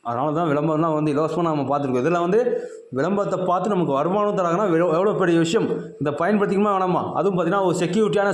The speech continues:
சிஸ்டம் கிடைக்கும் போது எல்லாம் பயன்படுத்திக்கணும். So பயன்படுத்திக்கோங்க மக்களே, மிஸ் பண்ணாதீங்க. So நாளைக்கு இதை பத்தி இன்னொரு வீடியோ நாங்க போடுறோம். இந்த, அந்த வீடியோல உங்களுக்கு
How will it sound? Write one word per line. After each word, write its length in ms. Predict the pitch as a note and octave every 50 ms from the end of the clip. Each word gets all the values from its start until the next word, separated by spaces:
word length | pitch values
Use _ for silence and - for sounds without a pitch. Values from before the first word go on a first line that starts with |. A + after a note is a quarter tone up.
| F#3+
சிஸ்டம் 220 | F3 E3+ - G3 F3+
கிடைக்கும் 240 | F3 F3 E3+ E3+ F3+
போது 120 | G#3+ G#3+
எல்லாம் 240 | F#3+ F3+ F#3 F3 E3+
பயன்படுத்திக்கணும். 560 | E3+ F#3 F3+ F3 E3 C#3+ C#3+ B2+ A#2+ A2 - - - - _ _ _ _ _ _ _
So 160 | - - D3+
பயன்படுத்திக்கோங்க 600 | D3 D#3+ F3 A3+ A#3 G#3 G#3 F3+ F#3+ F#3 F3 E3+
மக்களே, 340 | E3 D#3+ E3+ E3 E3 F3+ F3+
மிஸ் 280 | E3 D#3 D3+ D#3+ - F#3
பண்ணாதீங்க. 380 | F3 E3+ D#3+ D3 C#3+ D3+ D3+ D#3+ E3+ D#3+ E3 - - - - _ _ - _ _
So 160 | _ - D#3 C#3
நாளைக்கு 360 | C3+ D3+ F3 F3+ F3+ F3+ F3
இதை 140 | D#3 F3 D3+
பத்தி 180 | E3 E3+ F#3+
இன்னொரு 280 | G3 F3 E3+ F3 E3+ D#3
வீடியோ 200 | D#3+ E3 F3+ F3
நாங்க 220 | E3 D3+ C3+ B2 A#2+
போடுறோம். 400 | C#3+ D3 C#3+ C#3 C#3 D3 D3+ D#3 D3 - - -
இந்த, 240 | C#3 C#3 C#3 C#3 C#3
அந்த 220 | C#3+ D3+ E3 E3 D#3+
வீடியோல 500 | E3+ G#3 G#3+ F#3+ E3+ E3 F3 G3 G3+ -
உங்களுக்கு 460 | - D#3+ D#3 D#3+ D3+ D3 D3+ F#3+